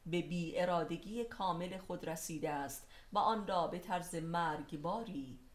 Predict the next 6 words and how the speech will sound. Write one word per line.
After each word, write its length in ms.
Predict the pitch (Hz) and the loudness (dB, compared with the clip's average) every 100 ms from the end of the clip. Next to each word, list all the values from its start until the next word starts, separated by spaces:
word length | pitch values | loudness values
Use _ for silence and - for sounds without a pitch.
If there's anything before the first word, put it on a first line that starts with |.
| - | -8
پذیرفته 640 | 170 151 139 135 117 - | -4 -2 -4 -6 -10 -10
است. 540 | 147 143 - - - - - - - - - - - - - - - - - - - - - - - - - - | -10 -10 -12 -14 -14 -18 -20 -20 -20 -20 -20 -20 -20 -20 -20 -20 -20 -20 -20 -20 -20 -20 -20 -20 -20 -20 -14 0
در 180 | 180 170 | 2 4
میان 400 | 175 175 180 175 | 2 2 2 2
بشر 440 | 170 180 - 196 | 2 0 0 -2
مدعی 800 | 202 190 185 185 - 196 202 208 | 0 -2 -2 -2 -2 -6 -6 -8